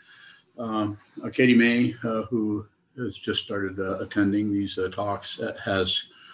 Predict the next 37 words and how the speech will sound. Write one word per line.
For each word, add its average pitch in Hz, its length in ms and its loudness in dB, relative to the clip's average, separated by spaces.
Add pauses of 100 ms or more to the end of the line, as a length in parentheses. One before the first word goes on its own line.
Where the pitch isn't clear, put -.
(420)
uh, 95 200 -4
kind 120 260 6
of 101 80 2
together, 107 380 8
we 104 100 4
talked 107 320 6
about, 101 340 6
she - 140 2
said 110 260 4
she - 100 0
would 101 120 2
like 101 220 4
to 101 220 2 (160)
do 107 140 6
this 95 240 6
on 92 200 4
YouTube, 98 380 6
and 92 100 4
I - 20 4
said, 92 160 2
"We 92 140 6
already 92 220 8
have 95 200 6
a 90 300 2
structure 95 420 4
for - 140 -6
this, - 340 -6 (520)
which 92 180 -4
is 90 160 0
the 90 100 2
open 90 260 0
interview." 82 380 -4 (400)
There 123 140 4
she 101 140 0
is. 92 180 -2
Okay, 110 420 0
yes. 98 380 0